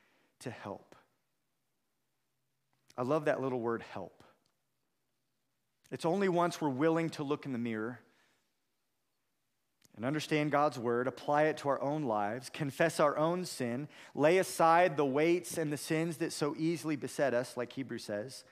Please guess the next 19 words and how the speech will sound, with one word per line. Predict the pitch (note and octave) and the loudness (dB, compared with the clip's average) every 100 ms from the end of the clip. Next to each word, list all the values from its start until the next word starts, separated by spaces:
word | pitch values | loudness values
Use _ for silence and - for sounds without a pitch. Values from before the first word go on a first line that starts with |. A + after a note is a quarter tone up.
| _ _ _ _ _ _ _ - | _ _ _ _ _ _ _ -6
then | A#2 F3+ G#3+ | 2 2 2
we're | G3 | 2
able | E3 D#3 D3 D3+ | 2 2 2 -2
to | - C#3+ | -4 -6
see | - - D3+ C#3+ C3+ B2+ - - | -6 -6 -4 -2 -4 -8 -14 -20
clearly. | - C#3 A#2+ F#2+ F#2 - _ _ _ _ _ _ _ _ _ _ - | -8 -4 -4 -6 -14 -20 _ _ _ _ _ _ _ _ _ _ -4
And | D3 C3+ | -4 0
then | D3+ G3 G#3 | 2 2 2
we're | F#3+ | 0
in | E3+ E3 | 0 -2
a | |
position | D#3+ C#3+ D3 D3 D3+ C#3+ | -2 -2 -2 -2 -4 -4
to | D3+ - | -4 0
offer | D3 C#3 C#3 | 0 0 -2
real | A#2 G#2+ C#3+ D#3 C#3+ C#3 - - _ _ _ | -4 -2 -2 2 2 0 -6 -20 _ _ _
help | - G#2 - - - _ _ _ - | -6 -6 -6 -16 -20 _ _ _ -10
to | C3 | -6
that | A2 G#2 - | -4 -6 -8
person. | F#2+ - - | -16 -16 -20